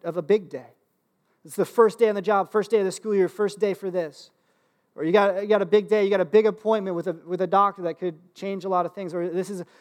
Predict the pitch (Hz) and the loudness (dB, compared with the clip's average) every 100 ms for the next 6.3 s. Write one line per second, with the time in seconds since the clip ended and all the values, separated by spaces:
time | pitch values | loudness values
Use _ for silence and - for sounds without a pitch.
0 | _ 196 175 180 175 160 196 214 208 208 | _ -2 0 0 -2 -2 0 0 0 0
1 | 202 185 - 226 226 208 214 196 185 196 | 0 -2 0 0 0 0 0 0 2 2
2 | 190 190 170 175 214 262 - 247 240 180 | 0 -8 -12 -8 -4 -6 -4 -2 -2 -2
3 | 151 - 185 - 202 165 _ _ _ _ | -12 -16 -20 -16 -16 -18 _ _ _ _
4 | _ _ _ _ _ _ _ _ 165 185 | _ _ _ _ _ _ _ _ -8 -2
5 | 190 196 190 - - 151 196 175 - 190 | 2 2 0 -6 -12 -2 -2 -2 -2 -2
6 | 196 139 131 | 0 -4 -10